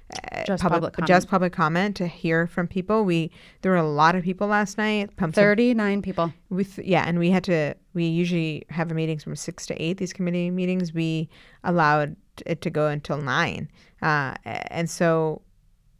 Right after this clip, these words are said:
Speaker 1: we want to hear from the public. We want the committee, the committee members, the council.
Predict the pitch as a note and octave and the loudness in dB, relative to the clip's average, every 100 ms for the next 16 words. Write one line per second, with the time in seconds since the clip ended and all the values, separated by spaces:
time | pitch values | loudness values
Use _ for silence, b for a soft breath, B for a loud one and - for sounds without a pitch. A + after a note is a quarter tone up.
0 | _ - F#3+ F#3+ E3 E3 E3 E3+ G3+ G#3 | _ -4 2 2 2 4 4 4 2 0
1 | G3+ G#3 G#3+ A3+ A3 A#3+ G#3+ F#3 D#3+ D3+ | 0 -2 -2 -2 0 0 0 -2 0 0
2 | D#3 - D#3+ D#3 E3 D#3 D#3 D#3+ D#3+ - | -2 -2 -6 -4 -2 -2 0 -2 -4 -6
3 | D#3 D3+ D#3+ D#3+ D#3 D#3 D#3 D3+ E3+ D3+ | -6 -6 -6 -4 -2 -2 -4 -6 -6 -6
4 | - E3+ E3 E3 | -4 -2 -2 -2